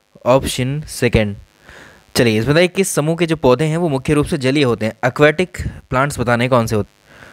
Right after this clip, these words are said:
तो ये थैलाफाइटा होते हैं, या थैलोफाइटा, जो भी आप कहना चाहें, ऑप्शन ए। प्रश्न अगला देखिए, निम्नलिखित में से किस पौधे में प्रजनन अंग छुपा हुआ होता है? हिडन रिप्रोडक्टिव ऑर्गन्स बताने हैं, यानी प्रजनन अंग जो हैं, छुपे हुए रहते हैं। कौन से ऐसे प्लांट्स हैं,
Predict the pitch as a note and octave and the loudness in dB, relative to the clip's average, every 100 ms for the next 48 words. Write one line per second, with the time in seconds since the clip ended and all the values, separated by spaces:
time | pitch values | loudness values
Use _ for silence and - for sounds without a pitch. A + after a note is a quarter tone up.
0 | - - D#3+ F#3 C#3+ C#3 C#3 C3 C3 B2+ | -4 2 2 2 2 2 4 2 4 0
1 | A#2 A#2+ C#3+ F#3+ C3 A#2+ - A2+ A#2 A#2 | 0 -4 -4 -4 -2 -2 -2 -2 -2 -4
2 | G#2 G#2+ G#2 G2 G#2+ A2 A#2 A2+ C3 C#3 | -4 -6 -6 -2 -2 -2 -2 0 2 4
3 | A#2 - A#2+ A2 G2+ - - _ - - | 2 0 0 0 -4 -10 -20 _ -20 -20
4 | - - - F3+ E3 D#3 D3 C#3 F3 D#3+ | -18 -6 -2 0 0 2 2 2 -2 0
5 | D#3+ E3 E3 E3+ F3+ E3+ - C3+ D#3 D#3+ | 0 0 -4 -2 -2 0 2 4 4 0
6 | E3+ C#3+ B2+ C#3 D#3 D#3 C#3 C3+ C3+ D3+ | 2 2 2 2 0 0 -2 -2 -2 -2
7 | D#3 E3+ D#3 C3+ A#2+ G#2+ A2+ A2+ - - | -2 0 2 2 0 0 -2 -4 -12 -20
8 | - - - C#3+ E3 E3+ D3 C#3 C3+ C3+ | -20 -8 0 4 4 4 2 4 4 2
9 | - E3 D#3 B2 B2 D3 C3+ C#3 C3 B2+ | 0 -4 2 2 2 -2 -2 0 0 0
10 | D3+ C3+ C#3+ B2+ A#2+ C3+ D3 D3 - D3+ | 0 -2 0 2 2 0 -2 -2 -4 0
11 | F#3 E3 C#3 F3+ - D#3 C#3 B2+ A#2 B2+ | 0 0 0 0 2 2 4 4 2 0
12 | C3+ C#3+ D#3 E3 D3 D#3 A#2+ A2+ A2+ A2+ | 0 2 2 2 2 2 0 0 -2 -6